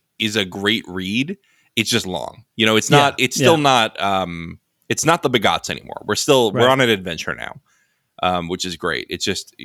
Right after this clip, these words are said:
Speaker 1: kind of si-, sizable
Speaker 2: It's,
Speaker 1: compared to the other surrounding chapters.
Speaker 2: it's almost three, you could break it up into, into sub-chapters, y-,
Speaker 1: Mm-hmm.
Speaker 2: you know, and, and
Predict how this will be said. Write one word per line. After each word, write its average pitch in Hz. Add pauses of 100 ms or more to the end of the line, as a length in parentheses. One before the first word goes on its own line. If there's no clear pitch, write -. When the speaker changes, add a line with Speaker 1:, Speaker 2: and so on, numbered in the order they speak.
(180)
Speaker 1:
kind 135
of 101
si-, 95
sizable 98
Speaker 2:
It's, 175
Speaker 1:
compared 98
to 95
the 87
other 87
surrounding 82
chapters. -
Speaker 2:
it's -
almost 220
three, 175
you 170
could 151
break 175
it 170
up 160
into, 135
into 127
sub-chapters, 127
y-, 120
Speaker 1:
Mm-hmm. 104
Speaker 2:
you 127
know, 113
and, 113
and 110